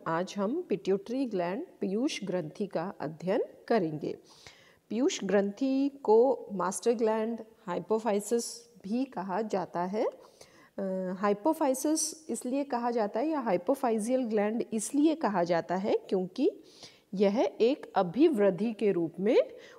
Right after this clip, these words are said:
उपस्थित होती है, अ, जो कि, अ, ब्रेन में, अ, ब्रेन के जो हाइपोथैलेमस भाग होता है वहाँ से एक अभिवृद्धि के रूप में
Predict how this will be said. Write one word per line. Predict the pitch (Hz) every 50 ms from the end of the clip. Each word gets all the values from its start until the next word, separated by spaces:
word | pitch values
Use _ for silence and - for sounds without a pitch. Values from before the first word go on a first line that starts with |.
| _ -
उपस्थित | 190 - - 180 175 - - 220 220 -
होती | 208 180 180 - 185 190
है, | 180 233 294 539 640 - - - - _ _ _ _ _ _ _ _ _ _ _
अ, | - 202 _ - 175 180 175 175 180 185 190 185 175 214 - -
जो | 175 196 185
कि, | 190 - - 247 349
अ, | 494 - - - - - - - - _ -
ब्रेन | 190 185 185 185 185 180 202 202 214 269 302 302 - 214
में, | 202 196 226 370 480
अ, | - - - - - _ - 180 185 180 175 - - -
ब्रेन | 170 185 196 208 240 247
के | 226 - 247
जो | 208 226 226
हाइपोथैलेमस | 214 202 175 185 180 240 262 254 254 202 190 196 202 208 - 202
भाग | 208 196 175 180 196
होता | 196 190 180 - 175 175
है | 196 226 311 330 254
वहाँ | 208 208 - 277 339
से | 349 - 269 220 220
एक | - - - 165 185 208 202 - 381 427 - - - - - - _ -
अभिवृद्धि | - 180 190 262 294 233 214 208 185 170 208 190
के | - 226 214
रूप | 190 175 160 156
में | 151 175 208 320